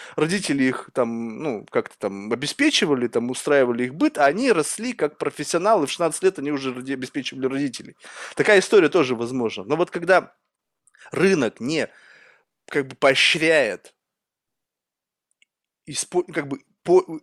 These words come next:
тот путь, который ты выбираешь, если он не на-, не, не соответствует вот этим трендам,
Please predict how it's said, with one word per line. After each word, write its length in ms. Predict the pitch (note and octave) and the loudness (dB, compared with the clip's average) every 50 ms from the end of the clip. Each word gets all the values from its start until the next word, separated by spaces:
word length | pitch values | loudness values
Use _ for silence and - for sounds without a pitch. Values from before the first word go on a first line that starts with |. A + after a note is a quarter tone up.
| _ _ _ | _ _ _
тот 320 | - F#3 E3 - _ _ | 2 2 2 0 _ _
путь, 260 | - G3 F#3 D3+ - | -8 -6 -6 -6 -4
который 360 | - D3 C3+ - D#3 C#3+ C3+ | -6 -6 -2 0 0 0 0
ты 140 | B2+ - D3+ | 0 0 0
выбираешь, 640 | C#3 C#3 C3+ C3 C#3 C#3 D3+ D#3 C3+ A#2+ - - _ | 0 0 0 2 2 4 6 4 4 2 -2 -8 _
если 400 | - C#3+ C#3+ D#3+ D3+ - - D3+ | -16 -6 -6 -6 -6 -6 -6 -6
он 240 | C#3 C#3+ D3+ C#3+ C3 | -4 -2 -2 -2 -4
не 120 | C3 C3+ C#3 | -4 -6 -6
на-, 160 | C#3 C#3 - - | -6 -6 -8 -8
не, 220 | D#3 D3+ D#3+ D3+ | -8 -8 -6 -6
не 180 | C3+ D3 D3+ C#3 | -4 -4 -4 -4
соответствует 800 | - - C#3+ C3 - - D#3+ D#3+ C#3+ - - - B2 A#2 A2 C3 | 0 0 -2 -2 -2 -2 -2 -2 -2 -2 -6 -12 -12 -12 -12 -8
вот 100 | B2 C3+ | -8 -8
этим 220 | B2 - B2+ A#2+ | -6 -6 -6 -4
трендам, 500 | - - G3 B3 C#4+ C4+ G3 C3+ A2 G#3+ | -2 2 4 4 4 4 0 -2 -4 -4